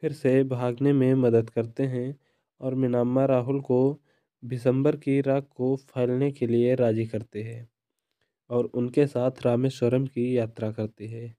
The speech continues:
जहां वे संस्कार पूरा करते हैं और वापस आते समय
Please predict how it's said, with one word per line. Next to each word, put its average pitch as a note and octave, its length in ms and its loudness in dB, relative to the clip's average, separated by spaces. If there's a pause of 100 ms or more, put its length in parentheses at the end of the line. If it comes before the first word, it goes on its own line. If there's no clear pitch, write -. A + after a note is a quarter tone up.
(140)
जहां A#2+ 300 0
वे B2 260 0 (560)
संस्कार C3 460 -2
पूरा C#3 300 0
करते C3 400 -2
हैं B2+ 360 -6 (340)
और B2 120 -2
वापस A#2 480 0
आते B2 300 -2
समय B2+ 480 0